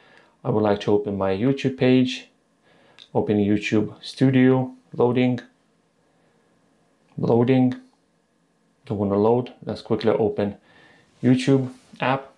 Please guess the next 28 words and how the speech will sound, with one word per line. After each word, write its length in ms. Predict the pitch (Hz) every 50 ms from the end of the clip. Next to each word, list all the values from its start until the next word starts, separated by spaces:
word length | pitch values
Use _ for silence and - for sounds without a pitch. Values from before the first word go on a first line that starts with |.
| _ _ _ _ -
opening 340 | 110 113 - 113 104 107
YouTube 320 | 110 123 127 127 - 127 127
app. 300 | 131 123 123 127 127 - - _ _ _ _ _ _ _ _ _ _ _ _ -
Latency, 680 | - 117 151 175 170 170 151 139 123 - - 120 113 110
to 220 | - - - 143
be 140 | 135 123 120
honest, 240 | 120 120 117 113 113 - -
I 300 | 117 113 117 113 113 - - - - _ _ -
right 100 | 120 123
now 140 | 127 127 120
trying 420 | - - - 131 127 127 117 120
to 180 | - - 113 107 -
compare 380 | - - 113 113 113 123 120 117
both, 300 | 110 113 117 113 113 - - _ _ _ _ _ _
bo-, 300 | - 170 165 117 120 120
both, 420 | 110 113 110 123 117 113 113 - - -
um, 340 | 117 107 104 101 101 101 - - _ _ _ _ _ _ _ -
both 220 | 135 113 113 113
screens. 460 | - - - 135 143 143 139 139 - - _ - - - - -
Latency 440 | 139 156 160 - 143 120 113 -
is 120 | 107 101 -
almost 520 | 117 117 117 120 120 117 113 - - -
none, 420 | 113 113 110 110 107 - - - - _ -
maybe 640 | - 123 117 123 131 131 131 135 117 123 123 117
one 400 | - 117 117 117 117 120 120 117
millisecond 480 | 113 110 113 110 - - 110 107 110 98
or 60 | 104
so. 300 | - - 95 92 -